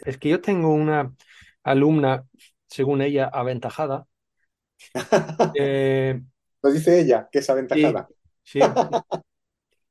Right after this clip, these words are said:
Speaker 1: Eh, ella, de hecho, o sea, que eso de frases,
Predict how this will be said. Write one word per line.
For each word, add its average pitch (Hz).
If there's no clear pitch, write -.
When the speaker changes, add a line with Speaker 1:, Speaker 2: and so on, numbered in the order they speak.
Speaker 1:
Eh, 127
ella, 196
de 160
hecho, 143
o 135
sea, 131
que 135
eso 165
de 160
frases, 135